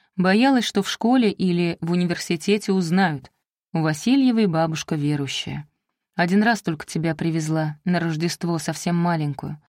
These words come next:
Афанасию можно понять. Зять на большой работе, дочь тоже. Бабушка твоя много пережила. Двадцатые, тридцатые годы, война, пятидесятые.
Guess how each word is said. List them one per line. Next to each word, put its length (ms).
Афанасию 760
можно 340
понять. 520
Зять 540
на 120
большой 440
работе, 600
дочь 380
тоже. 400
Бабушка 420
твоя 320
много 320
пережила. 680
Двадцатые, 760
тридцатые 680
годы, 320
война, 580
пятидесятые. 1000